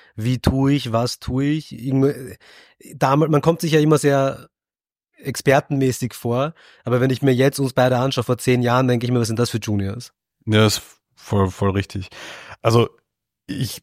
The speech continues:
Speaker 2: wollte eigentlich schon irgendwie direkt nach dem Studium was machen und hab dann, vor allem mein Vater war dann eher der, der gesagt hat, du gehst jetzt einmal arbeiten, du weißt irgendwie noch, so wie du jetzt so sagst, du,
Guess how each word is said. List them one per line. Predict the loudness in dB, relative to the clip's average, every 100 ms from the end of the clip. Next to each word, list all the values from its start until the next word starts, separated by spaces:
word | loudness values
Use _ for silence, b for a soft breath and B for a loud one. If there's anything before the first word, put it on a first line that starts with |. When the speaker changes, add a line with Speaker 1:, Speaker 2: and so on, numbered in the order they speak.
| _
Speaker 2:
wollte | -8 0 2 4 4
eigentlich | 2 2 0 -2 -8 -4
schon | 2 4 4
irgendwie | 2 4 4 4 2
direkt | 2 0 0 0
nach | -2
dem |
Studium | -2 0 2 2
was | 2
machen | 0 0 -2 0
und | 2
hab | 2 0 0
dann, | 2 2 0 -4 -14
vor | -2 0
allem | 2
mein | 0
Vater | 0 0 0 0
war | 0
dann | 0
eher | 0 0
der, | 0 0
der | 0
gesagt | -2 -2
hat, | -2 -2
du | -4
gehst | -6 -6
jetzt | -4
einmal | -2 -2 -2
arbeiten, | 0 0 0 0
du | 2
weißt | 0 -2 -2
irgendwie | -2 0 0
noch, | -2
so | -4 -2
wie | 2
du | 2
jetzt | 2
so | 0
sagst, | 0 -2 -2 -4
du, | -8